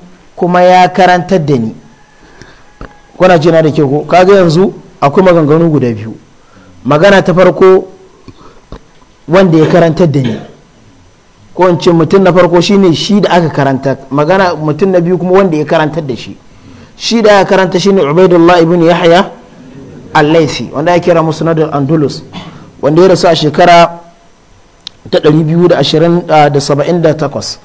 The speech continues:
Sai mutum na biyu shine shi Yahya ibn Yahya al-Laythi, ɗaya daga cikin waɗanda suka rawaito Muwatta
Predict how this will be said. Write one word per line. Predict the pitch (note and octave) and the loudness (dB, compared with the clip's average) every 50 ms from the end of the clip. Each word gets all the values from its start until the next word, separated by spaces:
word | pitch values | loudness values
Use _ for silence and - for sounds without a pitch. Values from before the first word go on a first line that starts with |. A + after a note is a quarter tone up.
| _ _ - _ _ - - - _ | _ _ -20 _ _ -20 -20 -20 _
Sai | - - F#3+ G3+ | -8 -2 -2 0
mutum | G3+ F#3+ - G3 F#3+ F3 | 0 0 0 0 0 2
na | E3+ F3 | 0 -2
biyu | D#3+ D#3+ F#3 F#3 F3+ - - - - - | -2 -2 -2 -2 -4 -4 -8 -14 -20 -14
shine | - - F#3 F#3 F3+ E3 | -8 -4 -2 -2 -2 -2
shi | C#3 D3 E3+ F3 F3+ | -2 -2 -2 0 2
Yahya | G3 F#3 - F3 F3 E3+ | 2 2 2 0 0 0
ibn | E3+ E3+ F3+ F#3 E3+ | 0 0 0 0 0
Yahya | E3+ F3 E3+ F3 E3 E3+ F3+ G#3+ G#3 - - - - _ _ _ _ _ - - - | 0 0 0 0 2 2 2 0 -2 -6 -16 -20 -20 _ _ _ _ _ -18 -10 -6
al-Laythi, | D3+ D3 D3+ D#3 F3 E3 C#3 - - B2+ A#2+ - | -4 -2 0 2 2 2 0 -2 -6 -8 -8 -2
ɗaya | - F#3 G3 F#3+ | 0 2 4 4
daga | F#3+ D#3 D3+ | 4 2 -2
cikin | D3+ D3+ - F3+ E3 | -4 -6 -4 -4 -2
waɗanda | E3+ F#3 F3 F3 E3+ D3+ C#3+ | -2 0 0 -2 -2 -2 -4
suka | - - - F3 | -4 -4 -2 0
rawaito | D#3+ D#3+ E3+ E3 D#3+ F3+ F3+ | 0 2 2 0 0 0 -2
Muwatta | E3+ D#3+ D#3 E3 E3+ D#3+ D#3 E3 F3 F#3+ | 0 0 0 0 0 0 0 0 0 0